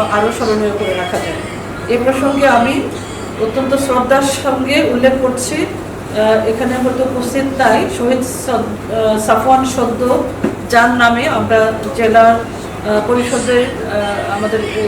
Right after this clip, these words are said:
সামনে যে ডাকবাংলোটি নামকরণ করেছে ইতিমধ্যেই, আহ, তাকে এবং তার পরিবার সহ আরও ষোলোটি, আহ, শহীদ পরিবারের সদস্যগণকে এবং তাদের পরিবারের প্রতি আমাদের অবিচল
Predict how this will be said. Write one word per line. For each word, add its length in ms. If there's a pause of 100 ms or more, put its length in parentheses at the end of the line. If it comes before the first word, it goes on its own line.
(200)
সামনে 280
যে 180
ডাকবাংলোটি 600
নামকরণ 480
করেছে 260
ইতিমধ্যেই, 640
আহ, 720
তাকে 300
এবং 380
তার 180
পরিবার 320
সহ 300
আরও 320
ষোলোটি, 520
আহ, 760
শহীদ 260
পরিবারের 300
সদস্যগণকে 920 (340)
এবং 260
তাদের 200 (100)
পরিবারের 440
প্রতি 440 (320)
আমাদের 320
অবিচল 560